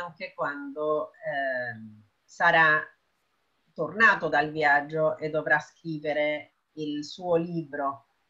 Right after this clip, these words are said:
eh, perché, eh, come, come sappiamo, e non a caso viene ricordato proprio da una profezia in questo stesso canto, a Dante attendono le pene dell'esilio che avranno avuto probabilmente per lo scrittore che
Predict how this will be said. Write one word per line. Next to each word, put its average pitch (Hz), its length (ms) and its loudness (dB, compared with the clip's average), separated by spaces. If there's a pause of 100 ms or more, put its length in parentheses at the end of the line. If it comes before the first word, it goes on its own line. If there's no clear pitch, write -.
(560)
eh, 135 540 2
perché, 175 580 -2
eh, 135 400 -4
come, 135 420 -10
come 165 220 -4
sappiamo, 175 840 0
e 165 60 -6
non 151 160 -6
a 151 140 0
caso 165 580 -2
viene 160 300 0
ricordato 160 640 0
proprio 151 380 2
da 147 100 -4
una 147 260 -6
profezia - 560 -14
in 156 120 -10
questo 156 280 -12
stesso 170 460 -8
canto, 143 560 -4
a 156 180 -4
Dante 170 340 0
attendono 143 760 -4
le 139 160 -8
pene 156 260 -4
dell'esilio 147 1160 -8
che 143 340 -6
avranno 160 460 2
avuto 165 540 -6
probabilmente 147 880 -6
per 139 180 0
lo 135 100 -10
scrittore 156 760 -8
che 139 340 -12